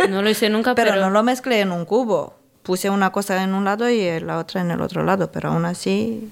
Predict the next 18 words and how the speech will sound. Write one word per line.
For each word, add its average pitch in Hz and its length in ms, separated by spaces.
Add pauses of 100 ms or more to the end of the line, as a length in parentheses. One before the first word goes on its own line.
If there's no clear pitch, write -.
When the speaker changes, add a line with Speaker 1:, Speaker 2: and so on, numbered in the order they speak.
(140)
Speaker 1:
Yo 185 220
he - 20
Speaker 2:
eh, - 20
Speaker 1:
escuchado 208 420
eso 185 420
y 180 100
digo, 175 260
"Yo 175 280
nunca 202 240
voy 160 140
a - 20
hacer - 180
eso". 185 240
O - 540
sea, 170 180
la 160 180
mezcla 165 320
esa, 208 380